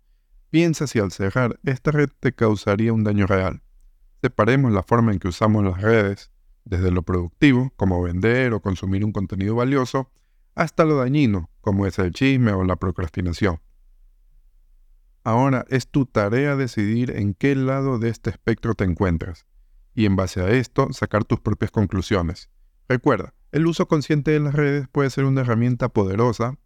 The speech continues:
pero no debe convertirse en un obstáculo en nuestro camino al éxito. Ahora hablemos un poco sobre el trabajo superficial. Hay un rey que siempre se pasará por nuestras cabezas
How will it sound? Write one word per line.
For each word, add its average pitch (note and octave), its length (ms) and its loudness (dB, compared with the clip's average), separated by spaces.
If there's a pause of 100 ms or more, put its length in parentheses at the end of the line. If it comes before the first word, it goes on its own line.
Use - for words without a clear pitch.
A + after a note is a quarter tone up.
pero B2+ 200 0
no D3+ 280 0
debe D3+ 240 0
convertirse B2+ 640 -2
en A2+ 80 0
un B2+ 160 0
obstáculo D3 840 0
en C3 100 2
nuestro G2+ 280 -2
camino F#2+ 360 0
al F2+ 120 0
éxito. - 480 -6 (1000)
Ahora D#3 300 2
hablemos C#3+ 460 0
un C3 140 0
poco C#3 480 0
sobre D3+ 680 0
el G#2+ 180 -4
trabajo G2+ 320 0
superficial. F#2+ 800 -2 (800)
Hay E3 180 2
un D#3+ 180 2
rey D3 240 2
que B2 160 -2
siempre D#3+ 560 0
se D3+ 140 -4
pasará A2+ 500 -2
por B2 200 0
nuestras G#2+ 340 -4
cabezas C#3+ 760 -2